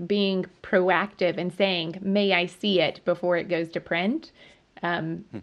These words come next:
Speaker 1: just to make that a point so that you can help to keep everything
Speaker 2: Mm.
Speaker 1: accurate in there too, you know, letting them know that, that there are just some things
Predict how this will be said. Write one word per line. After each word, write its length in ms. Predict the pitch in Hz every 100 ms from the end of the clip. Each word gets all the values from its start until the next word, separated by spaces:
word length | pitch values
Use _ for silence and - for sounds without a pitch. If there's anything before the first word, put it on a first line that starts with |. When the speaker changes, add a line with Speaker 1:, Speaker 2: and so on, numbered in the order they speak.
| -
Speaker 1:
just 220 | 180 208
to 80 | 226
make 220 | 202 202
that 100 | 190
a 40 | 180
point 480 | 202 185 165 - -
so 200 | - 190
that 100 | 180
you 140 | 180 170
can 140 | 185
help 340 | - 185 180 -
to 160 | -
keep 320 | 185 - 180 175
everything 380 | 165 175 170
Speaker 2:
Mm. 60 | 160
Speaker 1:
accurate 420 | 151 - 156 151
in 120 | 127
there 160 | 110 92
too, 420 | - 180 147 120 -
you 100 | 180
know, 160 | 160 156
letting 220 | 156 175 175
them 100 | 170
know 180 | 170 170
that, 200 | 117 - 175
that 200 | 170 -
there 220 | 180 180
are 40 | 180
just 220 | 202 -
some 180 | 202 214
things 460 | 277 226 170 190